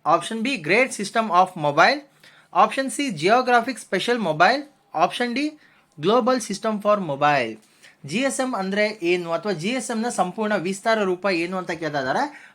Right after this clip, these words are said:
ಪ್ರಶ್ನೆ ಏಳರ ಸರಿಯಾದ ಉತ್ತರ ಆಪ್ಷನ್ ಡಿ Global System for Mobile ಅಂತ ಗೆಳೆಯರೆ. ಜಿ ಎಸ್ ಎಂ ಸಿಮ್ಗಳನ್ನ ನಾವು ಯೂಸ್ ಮಾಡ್ತಾ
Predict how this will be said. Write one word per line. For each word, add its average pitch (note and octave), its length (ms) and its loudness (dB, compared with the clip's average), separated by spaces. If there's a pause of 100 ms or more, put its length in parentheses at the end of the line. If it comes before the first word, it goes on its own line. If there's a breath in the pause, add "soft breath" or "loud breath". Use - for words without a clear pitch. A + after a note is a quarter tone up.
ಪ್ರಶ್ನೆ G#3+ 320 -4
ಏಳರ G#3+ 320 2
ಸರಿಯಾದ E3+ 340 0
ಉತ್ತರ G#3+ 180 0
ಆಪ್ಷನ್ F3+ 420 2
ಡಿ D4 200 -4 (260 loud breath)
Global A#3+ 640 4
System A3+ 260 -4 (100)
for A3 200 2
Mobile F3 360 0
ಅಂತ E3 140 -6
ಗೆಳೆಯರೆ. C#3+ 380 0
ಜಿ C3 180 -6
ಎಸ್ B3 380 -2
ಎಂ A#3 220 -4
ಸಿಮ್ಗಳನ್ನ G3 680 0
ನಾವು F#3+ 180 0
ಯೂಸ್ F3 240 -4
ಮಾಡ್ತಾ F3 280 -2